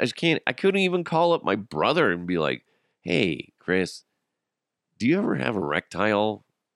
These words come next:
problems?" It'd be like, "Dude, Scott, shut up." <laughs>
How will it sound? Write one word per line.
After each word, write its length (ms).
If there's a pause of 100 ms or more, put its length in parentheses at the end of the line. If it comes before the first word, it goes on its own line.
problems?" 540 (340)
It'd 100
be 160
like, 280
"Dude, 320
Scott, 480
shut 400
up." 240 (220)
<laughs> 60